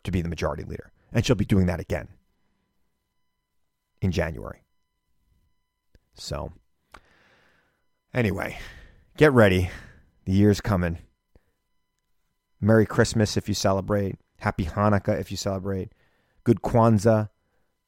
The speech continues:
Festive Kwanzaa if you celebrate. I know there's, like, fourteen other holidays. So happy holidays to everybody. And I want to remind you now, as I always do, to seek the truth.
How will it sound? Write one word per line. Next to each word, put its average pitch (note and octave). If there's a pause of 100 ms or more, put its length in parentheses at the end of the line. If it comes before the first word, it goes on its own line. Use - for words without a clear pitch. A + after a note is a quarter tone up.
(160)
Festive -
Kwanzaa D#2 (200)
if -
you G2
celebrate. E2 (480)
I F#2+
know A2+
there's, F#2
like, F2
fourteen A2
other F2
holidays. E2+
So F#2+
happy B2+
holidays G#2
to B2+
everybody. G#2+ (1080)
And G2+
I -
want G#2
to G2+
remind G#2
you A2
now, G#2+
as G#2
I G#2
always G#2+
do, G#2
to -
seek -
the -
truth. -